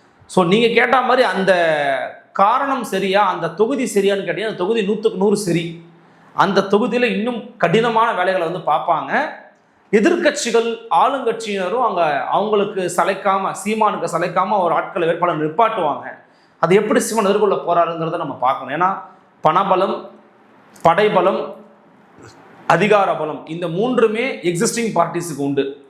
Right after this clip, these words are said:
Maybe அதிமுகவுக்கு அதிகார பலம் இல்லாட்டியுமே கூட படைபலம், பணபலம் அவங்களுக்கு உண்டு. அதெல்லாம் எப்படி ஃபேஸ் பண்ண போறாருங்கிறத பார்க்கணும். அது எல்லாத்தையும் தாண்டி அவருக்கு இருக்கிற ஒரு பெரிய பிளஸ் அந்த மண்ணின் மைந்தன் அப்படிங்கிறது தான்.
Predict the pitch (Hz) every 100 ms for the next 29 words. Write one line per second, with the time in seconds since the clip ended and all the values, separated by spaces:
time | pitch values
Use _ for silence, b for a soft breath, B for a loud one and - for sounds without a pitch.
0 | - 156 175 185 190 214 196 190 185 180
1 | 160 196 196 175 160 156 170 170 151 143
2 | 139 165 285 - B B B B - 226
3 | 269 262 262 190 196 208 208 202 160 151
4 | 123 135 165 160 117 - - _ 170 247
5 | 269 - 233 226 226 - 190 156 170 170
6 | 175 165 156 - 135 - 120 - _ 143
7 | 143 202 220 254 240 185 190 175 214 165
8 | 160 196 208 226 190 170 185 220 226 180
9 | 170 220 190 143 165 233 247 196 170 180
10 | 175 143 139 143 139 127 127 -